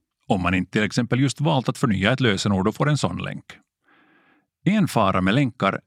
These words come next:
är att de kan leda till sidor som ser identiska ut med den tjänst man tror man besöker, fast det egentligen är en sajt som drivs av skurkar.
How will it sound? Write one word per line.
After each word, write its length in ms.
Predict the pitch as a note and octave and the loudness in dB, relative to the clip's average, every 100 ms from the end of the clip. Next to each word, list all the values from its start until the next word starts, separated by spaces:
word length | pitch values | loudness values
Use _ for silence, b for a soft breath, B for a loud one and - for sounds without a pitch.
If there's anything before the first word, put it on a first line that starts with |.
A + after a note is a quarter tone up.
| - | -4
är 100 | A#2 | -2
att 60 | |
de 120 | B2 | 0
kan 160 | B2+ B2+ | 0 2
leda 260 | D#3+ B2+ G#2+ | 2 2 0
till 120 | A#2 | -2
sidor 320 | F#3 C#3+ A#2+ | 0 2 2
som 200 | - A3+ | 0 -2
ser 220 | - C#3+ | 0 0
identiska 640 | D3 C#3 G3+ D#3 G2+ - G2+ | 2 2 2 0 -2 0 2
ut 380 | A#2+ G#2+ - | 2 0 -2
med 140 | G#2+ G2 | 0 2
den 160 | G2 | 2
tjänst 300 | G2 B2 A#2+ | 2 0 0
man 180 | C#3 C3 | 0 0
tror 300 | B2+ F#3 G2 | 2 0 0
man 160 | F2 G#2+ | 0 0
besöker, 600 | C3 A2+ E2+ - - - _ _ _ _ _ | 2 0 -2 -4 -6 -6 _ _ _ _ _
fast 200 | C#3+ C3 | 0 2
det 120 | D3 | 2
egentligen 520 | D3 F#3 F3 F#2 - F2+ | 2 2 0 -2 -2 0
är 40 | |
en 80 | F#2+ | 0
sajt 300 | A2+ A#2 - | 2 0 0
som 160 | D3+ | 0
drivs 320 | C#3 F2+ - C#3+ | 0 -2 -2 -2
av 80 | |
skurkar. 640 | C3 - G2 - - - | -2 -2 -6 -6 -10 -10